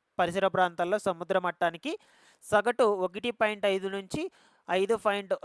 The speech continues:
ఐదు పాయింట్ ఎనిమిది కిలోమీటర్ల మధ్య ఉపరితల ఆవర్తనం అయితే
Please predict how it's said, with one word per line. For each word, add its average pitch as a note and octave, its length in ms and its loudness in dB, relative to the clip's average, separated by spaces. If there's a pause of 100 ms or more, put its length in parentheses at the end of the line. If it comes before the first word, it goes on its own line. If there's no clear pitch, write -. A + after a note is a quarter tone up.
(120)
ఐదు G3+ 220 0
పాయింట్ G3+ 340 -2
ఎనిమిది F#3 340 -4 (640)
కిలోమీటర్ల A#3 600 0
మధ్య F#3 180 0 (140)
ఉపరితల G#3+ 320 2 (180)
ఆవర్తనం F3 400 -2
అయితే F3+ 140 -4